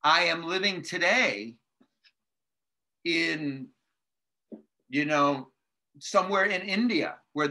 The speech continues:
I have no contact with any, any Christian understanding at all?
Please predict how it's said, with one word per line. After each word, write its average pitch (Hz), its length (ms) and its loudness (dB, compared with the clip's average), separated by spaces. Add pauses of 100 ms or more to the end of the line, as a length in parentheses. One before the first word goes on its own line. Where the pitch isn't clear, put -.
I 160 100 4
have 156 160 0
no 165 200 -2
contact 180 460 -2
with 143 180 -6
any, 170 460 -8 (500)
any 175 240 -2
Christian 180 380 -6
understanding 165 640 -4
at 160 60 -6
all? 180 340 -4